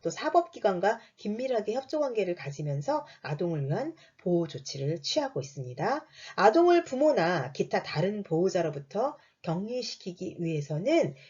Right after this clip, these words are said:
국가의 법률에 의한 공권력 개입이 요청이 됩니다. 강제보호 서비스는 아동이 유기되거나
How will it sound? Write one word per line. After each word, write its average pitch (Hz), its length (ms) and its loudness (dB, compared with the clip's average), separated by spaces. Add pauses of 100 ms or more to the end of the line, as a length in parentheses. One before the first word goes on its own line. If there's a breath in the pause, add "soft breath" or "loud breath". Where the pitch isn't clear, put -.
(100)
국가의 160 480 0
법률에 165 440 0
의한 226 400 0 (220 soft breath)
공권력 226 960 0
개입이 143 500 -2
요청이 139 380 -4
됩니다. 117 480 -8 (260 loud breath)
강제보호 262 560 4
서비스는 285 800 0
아동이 208 580 -2
유기되거나 147 920 2